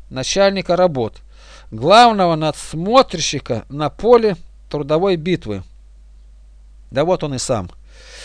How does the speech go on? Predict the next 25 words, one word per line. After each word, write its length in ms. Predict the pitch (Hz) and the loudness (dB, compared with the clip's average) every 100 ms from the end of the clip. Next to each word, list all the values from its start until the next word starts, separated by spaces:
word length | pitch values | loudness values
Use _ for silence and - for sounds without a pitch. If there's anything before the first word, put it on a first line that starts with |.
| - | -14
Его 240 | - 131 175 | -8 -2 -2
наполненность 880 | 165 - 190 190 170 151 - - - | -2 0 2 2 0 -4 -6 -10 -14
злой, 640 | 107 101 127 175 208 120 - | -10 -8 -4 2 2 2 -2
античеловеческой 1080 | 151 165 156 147 151 156 190 - 175 - 170 | -6 -6 -6 -4 -2 0 0 -2 -4 -4 -4
воли 260 | 160 185 165 | 0 0 0
видна 320 | 151 151 175 | -2 -4 -4
на 80 | 160 | -2
лице. 420 | 151 - 165 101 - - - - - - - - | -6 -4 -2 -2 -8 -20 -20 -20 -20 -20 -20 -12
Но 160 | 139 147 | -6 -6
скоро 360 | - 208 202 | 0 2 2
в 80 | 160 | 0
книге 380 | 156 190 180 170 | -4 -6 -2 -2
о 40 | |
Беломорканале, 960 | 156 165 170 170 160 165 165 190 185 165 - | 0 -2 0 -4 -4 -4 0 0 0 -6 -10
желая 380 | 120 143 175 165 | -8 -2 0 -2
прославить 480 | 151 139 151 135 | -4 -4 0 -2
Френкеля, 640 | - 165 170 170 170 156 139 - - - - - - | -4 -6 -6 -6 -6 -6 -8 -14 -20 -20 -20 -16 -6
один 300 | 143 202 214 | -2 -2 -2
из 100 | - | 0
советских 500 | 180 190 196 180 165 | 0 0 -2 -6 -8
писателей 500 | 165 185 190 170 170 | -2 0 0 0 -6
напишет 440 | 170 185 170 165 | -6 -6 -6 -4
о 80 | 151 | -4
нём 160 | 151 | -6
так: 240 | - 147 | 0 0